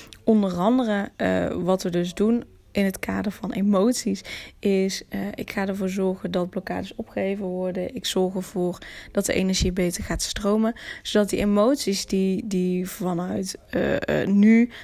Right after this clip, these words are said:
maar ook vanuit vroeger, je lichaam gaan verlaten, zodat die je niet meer gaan tegenhouden.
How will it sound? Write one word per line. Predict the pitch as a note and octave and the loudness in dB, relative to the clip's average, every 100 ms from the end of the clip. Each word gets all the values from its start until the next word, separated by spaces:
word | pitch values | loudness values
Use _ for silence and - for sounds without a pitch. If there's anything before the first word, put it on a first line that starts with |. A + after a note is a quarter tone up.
| - | -2
maar | F#3+ - | -2 2
ook | A#3 C4 | 0 0
vanuit | - G#3+ F#3+ - | -2 -4 -2 -4
vroeger, | - B3+ - - C4+ - - - _ _ _ _ | 0 0 2 -2 -2 -6 -12 -20 _ _ _ _
je | - G3+ G#3 | -4 4 6
lichaam | G3+ C#4+ - G#3+ | 6 4 0 -2
gaan | G3+ G3+ G3 | 0 -2 -2
verlaten, | - F3+ A3 A#3+ G3+ | 0 2 4 2 0
zodat | - F#3+ | 0 -2
die | F#3+ G3 | 0 2
je | |
niet | G3 A3 | 2 0
meer | G3 | 0
gaan | F#3 | -2
tegenhouden. | F#3 F#3 G3 E3+ E3 - - | 2 2 2 -2 -2 -2 -4